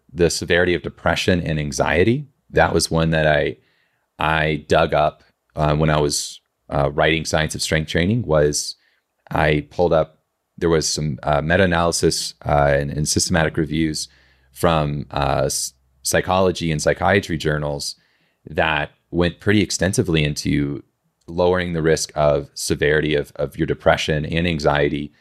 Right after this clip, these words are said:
um, even for pregnant folks, um, peripartum,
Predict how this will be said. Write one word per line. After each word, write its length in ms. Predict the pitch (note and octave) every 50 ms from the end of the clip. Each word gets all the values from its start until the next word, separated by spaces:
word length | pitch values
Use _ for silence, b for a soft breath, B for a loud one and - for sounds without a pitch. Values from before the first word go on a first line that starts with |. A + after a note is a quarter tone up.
| b b b b b b b
um, 360 | - D#2 D#2 D#2 D2 C#2+ C#2 A#1
even 240 | E2+ A2 A#2+ B2 G#2+
for 140 | - F#2+ -
pregnant 360 | - G2+ G#2+ A2+ A2+ E2 -
folks, 460 | - - D#2 D2+ D2 - - - - -
um, 360 | D#2 D#2 D2 D2 C#2+ C#2 - _ _ _ _ _ _ _ _ _ _ _ _ _ _ -
peripartum, 840 | - G#2 G#2 G#2 G2 F2+ - - - E2+ F#2 F#2+ F2 D2+ D2 D2